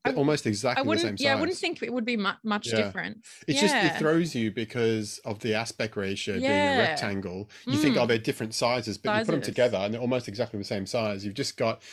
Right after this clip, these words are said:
Speaker 1: the only thing that
Speaker 2: Mm.
Speaker 1: annoys me about the wide is, yeah, the, the white strip along the bottom. It,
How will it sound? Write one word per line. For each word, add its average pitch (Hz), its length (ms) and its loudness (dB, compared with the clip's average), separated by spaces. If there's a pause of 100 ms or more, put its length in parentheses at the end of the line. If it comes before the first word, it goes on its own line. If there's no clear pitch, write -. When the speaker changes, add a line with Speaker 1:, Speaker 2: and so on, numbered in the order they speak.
(120)
Speaker 1:
the 220 140 0
only 190 120 4
thing 185 120 0
that 151 140 2
Speaker 2:
Mm. 135 40 -8
Speaker 1:
annoys 131 320 0
me 135 80 0
about 110 260 -2
the 107 80 -6
wide 101 340 -2
is, 101 400 -8
yeah, 120 180 0
the, 95 200 -4
the 110 100 -4
white 107 260 -4
strip - 200 -8
along 101 200 -4
the 95 60 -4
bottom. 101 340 -4
It, 98 180 -10